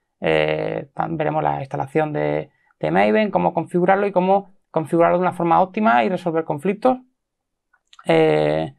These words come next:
también veremos, eh, cómo definir arquitecturas jerárquicas, eh, utilizando Apache Maven, eh, con proyectos multimódulos. Y, y, mm, aunque pueda parecer poco habitual, porque no,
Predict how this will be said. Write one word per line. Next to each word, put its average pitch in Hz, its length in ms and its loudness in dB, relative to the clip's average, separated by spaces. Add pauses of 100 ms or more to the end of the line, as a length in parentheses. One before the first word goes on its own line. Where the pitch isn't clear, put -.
(380)
también 175 300 0
veremos, 180 540 2
eh, 160 600 -2
cómo 170 560 0
definir 165 460 -2
arquitecturas 156 580 -4
jerárquicas, 175 640 0 (340)
eh, - 120 -6
utilizando 165 440 0
Apache 160 320 -2
Maven, 196 540 0
eh, 156 540 -2
con 160 200 -8
proyectos 156 380 -2
multimódulos. 208 640 0 (880)
Y, 175 760 2 (640)
y, 175 380 0
mm, 180 720 -4
aunque 170 240 -6
pueda 220 180 4
parecer 226 680 0
poco 214 220 2
habitual, 214 360 4
porque 170 180 -2
no, 180 440 2